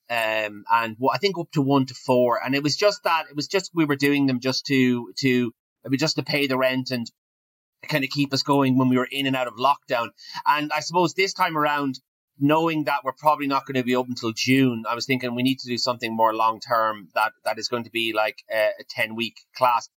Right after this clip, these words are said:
Also, all of the cooking classes that we're supposed to have on in-house are usually on between, uh, November and March when we're closed, when the restaurant is closed. And we're going to miss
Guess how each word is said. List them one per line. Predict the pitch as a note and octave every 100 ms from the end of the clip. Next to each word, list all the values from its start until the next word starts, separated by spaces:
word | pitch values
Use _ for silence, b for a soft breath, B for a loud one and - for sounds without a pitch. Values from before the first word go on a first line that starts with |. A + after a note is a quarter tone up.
| _
Also, | - F3 F3+ F#3+ D3+
all | E3 E3+ F3
of | D#3
the | -
cooking | D#3 E3+ D#3
classes | C#3 C#3+ C3+ B2
that | C#3 A#2+
we're |
supposed | B2 C3+ B2+
to | C3+
have | C3+ B2
on | C3 B2+ A#2
in-house | B2 A#2+ C3+ C3 - - _ _ _ _
are | B2+
usually | B2+ D#3+ D3+ C#3+
on | C3+ C3+ B2+ A2+
between, | G#2+ C#3+ C3 B2+ G#2+ _ _ _ _ _ _ _ _
uh, | C3 C3 B2 A#2+ A#2+
November | B2+ C3 D3 C#3+ C3 -
and | A#2 A#2+ A2+ G2
March | A#2+ C3 G#2+ -
when | A#2 A2+
we're |
closed, | A2 C#3 C3 A#2 G2
when | A#2
the |
restaurant | A2 A#2+ B2 G#2
is | -
closed. | - C#3+ G#2+ - _ _ _
And | C3
we're | D3
going | C#3 E3+
to | C#3+
miss | C#3 D3+ C3